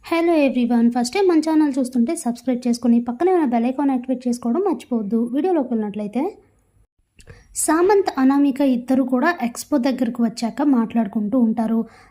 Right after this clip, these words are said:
సామంత్ అయితే అసలు ఈసారైనా అవార్డు నాకు వస్తుందా లేదా అని చాలా టెన్షన్ పడుతూ ఉంటాడు. అప్పుడే అనామిక, "కావ్య మీద నాకు పూర్తి నమ్మకం ఉంది.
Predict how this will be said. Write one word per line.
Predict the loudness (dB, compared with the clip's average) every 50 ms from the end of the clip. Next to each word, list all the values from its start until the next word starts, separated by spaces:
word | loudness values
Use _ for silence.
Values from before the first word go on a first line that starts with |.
| -10
సామంత్ | -4 -2 0 2 2 4 4 4 4 2
అయితే | 2 0 0 0 -2 0 0 -2 -2 -6 -14 _ _ _ -4
అసలు | -4 -2 0 2 2 2 4
ఈసారైనా | 4 2 2 2 2 0 2 2 2 2 2 2 2 2 0 -2
అవార్డు | -2 0 0 0 2 2 2
నాకు | 0 0 -2 -4 -4
వస్తుందా | -4 -6 -8 -2 0 2 2 4 2 2
లేదా | 2 0 0 0 0 0
అని | 0 2 0 0 0
చాలా | -2 -4 -2 -2 0 -2
టెన్షన్ | 0 0 -2 -2 0 2 0 0 0
పడుతూ | -2 -4 -2 0 2
ఉంటాడు. | 2 2 2 0 -4 -4 -2 -2 -2 -4 -4 -8 -20 -20 _ -4 -4
అప్పుడే | -2 -2 0 0 2 4 4
అనామిక, | 4 6 6 6 6 6 4 2 -2 0 0 0 0 0 _ _ _ _ _ _ _ -20 _ _ _ _ _ _ _ -20 -20 _ _ _ -20 -12 -4 0
"కావ్య | 2 2 4 4 4 4
మీద | 6 6 6 4 4 2
నాకు | 2 2 0 0 -2
పూర్తి | -4 0 2 2 2 2 2 4
నమ్మకం | 4 4 4 4 2 2 4 4 6 6
ఉంది. | 6 6 6 6 4